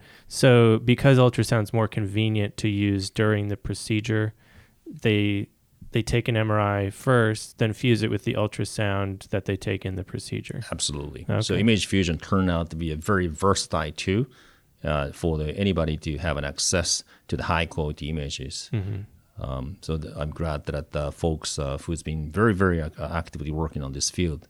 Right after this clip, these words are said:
Speaker 2: has proven, uh, by, uh, collaborative effort.
Speaker 1: So has prostate biopsy improved since then?
Speaker 2: Indeed. So this is one of the most exciting advancement. Uh, many article now supports that the image fusion allows the, uh, image fusion allows the access to the high quality M R I data.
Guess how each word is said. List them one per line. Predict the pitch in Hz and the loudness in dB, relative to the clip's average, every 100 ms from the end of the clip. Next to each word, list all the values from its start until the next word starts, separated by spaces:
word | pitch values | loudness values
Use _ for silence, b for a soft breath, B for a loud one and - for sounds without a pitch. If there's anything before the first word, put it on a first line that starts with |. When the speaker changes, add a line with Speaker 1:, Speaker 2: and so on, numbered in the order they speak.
| - | -10
Speaker 2:
has | 95 | -10
proven, | - - 113 82 64 - B B - | -6 4 4 4 0 -10 B B -12
uh, | 64 | -8
by, | 65 64 69 | -6 -6 -8
uh, | 69 73 | -8 -8
collaborative | - 78 69 67 71 62 | -4 -2 -2 -4 -8 -8
effort. | 62 - - - _ _ _ - | -8 -8 -14 -16 _ _ _ -8
Speaker 1:
So | - 147 | 2 4
has | 127 131 120 _ - | 4 2 0 _ -2
prostate | 135 139 - 135 127 | 0 2 2 2 2
biopsy | 120 120 117 - 120 110 110 117 | 2 2 2 0 0 2 2 0
improved | 107 - 123 143 - - _ _ B B B | -2 2 2 2 -4 -20 _ _ B B B
since | - - | 0 8
then? | 120 | 10
Speaker 2:
Indeed. | 120 175 113 - | 12 10 8 4
So | - 120 | 6 8
this | 107 127 | 8 6
is | 139 113 | 4 6
one | 123 | 6
of | 117 | 6
the | 107 | 6
most | 107 107 - | 6 6 4
exciting | 98 - - 104 101 | 0 2 2 4 4
advancement. | 90 80 95 117 117 92 73 80 | 2 2 2 2 2 0 -4 -4
Uh, | 76 76 | -4 -2
many | 90 90 | 0 0
article | 90 85 92 85 85 | 4 4 4 2 -2
now | 80 80 78 | 0 -2 -2
supports | - 69 - 110 101 78 - | -4 -6 0 4 4 2 -4
that | 76 71 | -6 -6
the | - | -4
image | 78 76 71 - | -4 -4 -4 -4
fusion | 95 92 82 76 73 - | -2 0 0 -4 -8 -6
allows | 73 76 80 80 - | -4 -2 -2 -4 -4
the, | 80 71 | -6 -6
uh, | 69 73 69 | -6 -8 -10
image | 78 78 73 - | -8 -6 -6 -6
fusion | 87 80 76 | -4 -4 -6
allows | 69 73 73 78 | -6 -6 -4 -6
the | - | -8
access | 65 - - 82 - | -8 -6 -4 -4 -4
to | 85 | -6
the | 71 | -6
high | 82 76 | -6 -8
quality | 76 78 73 78 | -6 -6 -6 -8
M | 76 | -8
R | 78 | -6
I | 71 | -6
data. | 73 85 69 | -4 -4 -4